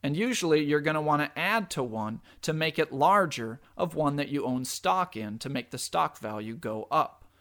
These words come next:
The second phase of your turn is you can buy up to three stocks. The third phase is to draw a new tile to refresh your supply back to six. So the goal of this game is to make the most money.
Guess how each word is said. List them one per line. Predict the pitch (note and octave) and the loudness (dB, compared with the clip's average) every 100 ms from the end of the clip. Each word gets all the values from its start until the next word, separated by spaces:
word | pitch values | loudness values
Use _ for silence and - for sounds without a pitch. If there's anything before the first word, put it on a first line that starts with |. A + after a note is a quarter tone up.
| _ | _
The | D3+ | -2
second | - B3 B3+ G3 | 4 4 4 -2
phase | D3 C3 A#2+ | 0 0 -2
of | A2+ | -6
your | A2+ | -8
turn | - A#2 A2 D#3+ F3 - | -8 -6 -4 -6 -10 -8
is | D#3 D3 | -4 -2
you | D#3 | 0
can | E3 | -2
buy | C#3 E3+ G3 D3+ D3+ | 2 2 4 2 0
up | C#3+ - | -2 -4
to | C3+ | -10
three | - D3+ E3+ F#3+ F#3+ | -10 -6 -4 -4 -6
stocks. | - G#3 G#3+ - - - - - _ - | -4 -2 0 -2 -8 -18 -18 -18 _ -10
The | C#3 | 0
third | G#3 A#3 F3 | 6 6 4
phase | B2+ A#2 C3+ C#3 | 0 0 -2 -6
is | - | -10
to | - | -12
draw | - D#3 D#3+ E3+ | -2 4 4 4
a | |
new | E3 | 0
tile | E3 F3+ G3 B2+ B2 | -2 2 2 2 -2
to | C3+ | -4
refresh | C3+ B2 E3+ F#3 - | -6 -2 -2 -2 -2
your | F#3 | -4
supply | G3 - B2+ A#2+ A#2+ | -4 -2 0 0 -2
back | A2+ G2+ - | -6 -8 -10
to | - | -8
six. | - D#3+ - - - _ | -2 -2 -2 -10 -16 _
So | - G3+ | 0 4
the | F#3+ | 4
goal | F3+ G3+ B3 C4+ | 4 8 8 6
of | G#3+ | 2
this | G#3+ | 0
game | - C#3 C#3 | 2 0 2
is | D3 C#3+ | 0 -2
to | |
make | C3 B2+ C3 | -2 -2 -2
the | B2+ | -2
most | B2+ C3+ C3 | -2 -2 -4
money. | C3 C#3+ A#2+ | -2 0 -2